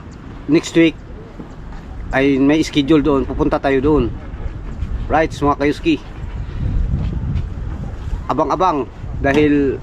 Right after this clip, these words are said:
pupunta tayo sa, ipakita ko sa inyo ang, ano,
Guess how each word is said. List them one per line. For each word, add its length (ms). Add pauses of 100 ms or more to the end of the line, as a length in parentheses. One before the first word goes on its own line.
(180)
pupunta 400
tayo 320
sa, 320 (240)
ipakita 400
ko 80
sa 80
inyo 240
ang, 400
ano, 240